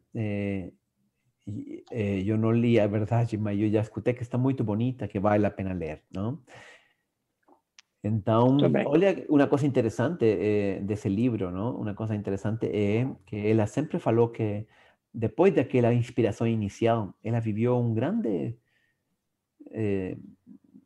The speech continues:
Speaker 1: seca, não sei como se fala, uma,
Speaker 2: Uhum.
Speaker 1: um certo deserto interior.
Speaker 2: É um
Speaker 1: Ela
Speaker 2: deserto, ela falou.
Speaker 1: ela não tinha, eh, muito consolo de Deus, não? É misterioso isso, não? É interessante ler um pouquinho da biografia dela,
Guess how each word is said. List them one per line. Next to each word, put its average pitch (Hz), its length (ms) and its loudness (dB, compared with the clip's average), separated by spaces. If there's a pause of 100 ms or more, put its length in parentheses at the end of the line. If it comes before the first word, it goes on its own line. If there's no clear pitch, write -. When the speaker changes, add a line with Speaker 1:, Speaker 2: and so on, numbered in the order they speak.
(400)
Speaker 1:
seca, 123 680 2
não 123 120 -2
sei 143 140 -6
como 123 140 -2
se 120 100 -6
fala, 110 320 2
uma, 117 260 2
Speaker 2:
Uhum. - 20 0
Speaker 1:
um 117 100 -2
certo 143 260 -2
deserto 131 680 0
interior. 110 680 -2 (300)
Speaker 2:
É 170 120 8
um 170 80 8
Speaker 1:
Ela - 0 -
Speaker 2:
deserto, 147 460 6
ela 151 120 -8
falou. 147 380 -6
Speaker 1:
ela 131 200 -2
não 143 160 4 (100)
tinha, 139 540 0
eh, 98 300 -4
muito 117 320 0
consolo 113 540 0
de 101 100 -2
Deus, 110 320 -4
não? 110 140 -6
É 135 200 -4
misterioso 123 640 -4
isso, 101 220 -10
não? 135 120 -4
É 139 80 -4
interessante 131 500 -2 (280)
ler 110 300 0
um 117 100 -6
pouquinho 110 380 -6
da 98 80 -2
biografia 95 460 -2
dela, 87 320 -8